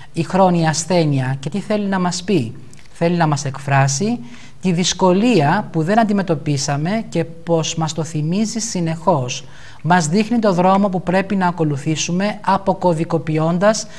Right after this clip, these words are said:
τα συμπτώματά μας. Εδώ θα πούμε μερικά παραδείγματα για να καταλάβετε, φίλες και φίλοι, τι θέλουμε να πούμε.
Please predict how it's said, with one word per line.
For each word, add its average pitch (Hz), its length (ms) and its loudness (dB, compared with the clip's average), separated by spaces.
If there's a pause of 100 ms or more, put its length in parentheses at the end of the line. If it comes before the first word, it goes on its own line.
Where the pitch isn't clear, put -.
(100)
τα 170 100 -2
συμπτώματά 214 720 4
μας. 127 420 -2 (380)
Εδώ 175 160 0
θα 214 120 2
πούμε 220 280 0 (240)
μερικά 175 520 2
παραδείγματα 185 580 0
για 190 80 0
να 170 60 -2
καταλάβετε, 165 500 0
φίλες 170 260 -4
και 156 120 -4
φίλοι, 185 340 -4 (420)
τι 214 200 0
θέλουμε 202 400 2
να 185 140 4
πούμε. 131 440 0